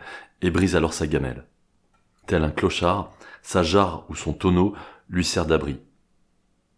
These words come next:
Quelques millénaires plus tard, son comportement sera considéré comme un trouble psychologique, baptisé d'ailleurs le syndrome de Diogène. Ce syndrome consiste en une forme extrême de compulsion, conduisant le malade à se complaire dans des conditions de vie insalubres,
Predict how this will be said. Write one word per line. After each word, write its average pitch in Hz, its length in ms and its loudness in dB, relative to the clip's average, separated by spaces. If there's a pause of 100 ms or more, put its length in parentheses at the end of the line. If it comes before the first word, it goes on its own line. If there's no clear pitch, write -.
(340)
Quelques 85 240 0
millénaires 110 440 4
plus 98 160 -6
tard, 127 340 0
son - 160 -4
comportement 113 560 2
sera 95 320 0
considéré 98 580 0
comme 85 160 0
un 85 100 2
trouble 101 340 -2
psychologique, 92 760 0 (600)
baptisé 87 460 0
d'ailleurs 92 420 4
le 80 100 0
syndrome 95 400 2
de 90 80 6
Diogène. 80 480 0 (680)
Ce - 120 -6
syndrome 90 500 0 (400)
consiste - 400 -2
en 127 100 4
une 110 120 4
forme 113 240 0
extrême 123 420 0
de 98 80 2
compulsion, 113 840 -2
conduisant 101 380 2
le 85 60 2
malade 92 380 4
à 73 80 -2
se - 140 -6
complaire 101 460 0
dans 80 100 2
des 80 100 0
conditions 101 420 -2
de 85 80 2
vie 95 220 -6
insalubres, 90 640 -2